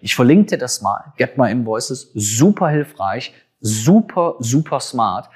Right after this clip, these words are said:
hat unsere Arbeit total vereinfacht. Also, Nochmal, für dich als Hilfestellung. Mach dir eine klare Ordnerstruktur.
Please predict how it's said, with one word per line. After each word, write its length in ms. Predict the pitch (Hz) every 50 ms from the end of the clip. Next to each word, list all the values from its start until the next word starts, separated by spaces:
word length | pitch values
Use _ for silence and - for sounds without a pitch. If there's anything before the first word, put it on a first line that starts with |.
| - - - - _
hat 140 | - 127 123 -
unsere 380 | - 170 180 196 185 156 151 -
Arbeit 460 | 95 135 139 139 139 131 135 - - _ _ -
total 400 | - - 117 - - 131 127 131
vereinfacht. 580 | - 127 - - 101 95 - _ _ _ _ _ _ _ _
Also, 240 | - 110 95 78 73 _ _ _ _ _ _ _ _ _ _ _ _ _ - -
Nochmal, 440 | - 127 135 123 117 120 98 87 - - - - - _
für 140 | - - 131
dich 260 | 113 131 - - -
als 140 | - 117 -
Hilfestellung. 520 | - 110 101 - 92 - - 85 78 78 - - - - - _ -
Mach 160 | - 131 131
dir 120 | - - 135
eine 100 | 123 117
klare 260 | - - 113 101 101
Ordnerstruktur. 840 | - 92 92 - - - - - - 107 _ - - - - -